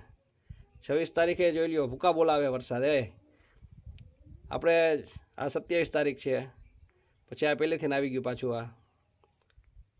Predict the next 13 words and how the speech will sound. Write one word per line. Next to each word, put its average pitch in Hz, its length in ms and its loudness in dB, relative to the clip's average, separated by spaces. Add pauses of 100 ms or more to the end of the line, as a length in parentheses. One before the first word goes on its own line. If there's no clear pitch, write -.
(520)
જો 123 180 -6
આ 127 120 -2
સત્યાવીસ 123 460 -6
તારીખ. 107 280 -10 (2250)
ચાલો 160 260 4
હવે 156 140 4
બીજા 160 240 4
એક 156 60 4
મોડલનો 156 340 2
અભ્યાસ 151 320 0
બતાવું 143 400 -2
તમને 139 240 -2
અહીંયા. 131 280 -2